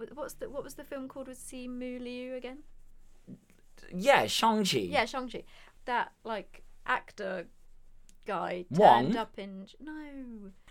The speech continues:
Speaker 1: He had the
Speaker 2: Trevor
Speaker 1: flu-, he had the
Speaker 2: Slattery.
Speaker 1: fluffy thing without, yeah.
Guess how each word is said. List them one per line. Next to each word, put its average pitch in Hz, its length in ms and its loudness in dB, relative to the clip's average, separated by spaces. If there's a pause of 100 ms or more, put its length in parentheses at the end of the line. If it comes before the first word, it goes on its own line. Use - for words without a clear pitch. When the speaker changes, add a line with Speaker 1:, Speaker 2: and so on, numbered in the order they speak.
(340)
Speaker 1:
He 349 140 -2
had 381 240 0
the 370 80 -4
Speaker 2:
Trevor 302 320 8
Speaker 1:
flu-, 330 120 2
he 370 40 4
had 294 160 12
the - 40 -6 (100)
Speaker 2:
Slattery. - 160 10
Speaker 1:
fluffy 349 320 0
thing 330 280 -6
without, 277 460 -4
yeah. 214 240 -2